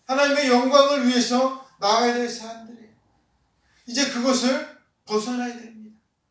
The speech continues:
베드로와 나머지 제자들은 자기의 이익을 위해서가 아니라 하나님의 영광을 위해서 남은 한 사람도 뽑기로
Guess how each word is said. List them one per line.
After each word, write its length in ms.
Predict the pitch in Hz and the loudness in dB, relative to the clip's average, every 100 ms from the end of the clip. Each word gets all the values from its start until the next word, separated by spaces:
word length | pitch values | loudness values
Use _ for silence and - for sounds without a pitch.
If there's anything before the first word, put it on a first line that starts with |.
| _ _ _ _ _ _ _ _ _ _ _ _ _ _ _ | _ _ _ _ _ _ _ _ _ _ _ _ _ _ _
베드로와 840 | 214 226 240 233 226 226 - - - | -2 0 2 6 8 8 6 0 -2
나머지 420 | 214 214 214 196 | 0 2 0 -2
제자들은 760 | 208 202 196 190 190 190 185 - _ _ _ _ | 0 0 0 -4 -4 -6 -8 -18 _ _ _ _
자기의 500 | - 240 247 262 254 | -2 0 2 2 2
이익을 520 | 240 269 254 294 269 | 2 0 -2 -4 -2
위해서가 440 | 247 247 240 240 226 | -2 -2 -4 -6 -8
아니라 280 | 214 208 - _ _ _ _ _ - | -10 -16 -20 _ _ _ _ _ -6
하나님의 460 | 254 247 240 226 | 0 0 0 0
영광을 640 | 202 247 269 277 285 277 233 | 0 0 2 2 2 -2 -2
위해서 720 | 240 233 240 277 285 - _ _ - | -2 -2 -2 -2 -4 -12 _ _ -8
남은 280 | 196 208 | -8 -6
한 180 | 208 214 | -6 -8
사람도 720 | 208 190 175 180 233 247 - _ _ - | -6 -8 -8 -4 -4 -6 -14 _ _ -16
뽑기로 540 | 254 - 233 180 | -14 -14 -14 -14